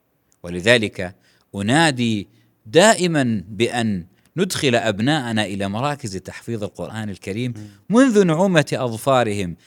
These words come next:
Speaker 1: حتى يتعلموا اللغة. كانت العرب ترسل أبنائها إلى البادية حتى يأخذ اللغة، عندنا النص القرآني أقوى من البادية،
Speaker 2: مهم.
Speaker 1: يحفظه ويحاول أن يقلد أساليبه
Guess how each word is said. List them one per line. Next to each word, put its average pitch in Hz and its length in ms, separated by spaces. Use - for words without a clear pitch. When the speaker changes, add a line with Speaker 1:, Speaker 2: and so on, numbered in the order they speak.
Speaker 1:
حتى 117 440
يتعلموا 101 720
اللغة. 87 360
كانت 101 320
العرب 123 420
ترسل 135 360
أبنائها 123 460
إلى 127 180
البادية 175 600
حتى 117 380
يأخذ 131 320
اللغة، 165 400
عندنا 180 520
النص 165 400
القرآني 135 680
أقوى 170 220
من 127 160
البادية، 85 520
Speaker 2:
مهم. 101 280
Speaker 1:
يحفظه 107 680
ويحاول 135 540
أن 117 140
يقلد 117 500
أساليبه 92 680